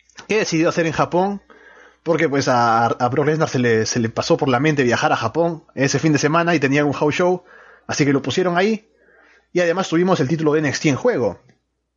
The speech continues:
Vamos a repasar la cartelera, lo que vimos del evento. Por ejemplo, el opener era Chris Jericho contra Neville, un buen combate, el segundo mejor de la noche.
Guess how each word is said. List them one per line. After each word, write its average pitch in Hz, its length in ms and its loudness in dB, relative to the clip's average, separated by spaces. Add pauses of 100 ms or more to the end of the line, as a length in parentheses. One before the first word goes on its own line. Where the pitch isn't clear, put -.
(240)
Vamos 185 220 0
a 160 40 2
repasar 147 340 0
la 151 100 0
cartelera, 175 560 0
lo 143 160 0
que 131 100 0
vimos 143 380 2
del 127 160 2
evento. 180 640 0 (500)
Por 202 160 0
ejemplo, 190 360 0
el 165 100 2
opener 147 480 0
era 180 220 0
Chris 190 160 0
Jericho 185 260 0
contra 170 720 0 (140)
Neville, 190 520 0 (640)
un 156 160 0
buen 240 200 -2
combate, 147 600 0 (720)
el 123 160 2
segundo 170 340 2
mejor 131 220 0
de 123 80 2
la 113 100 2
noche. 147 400 -2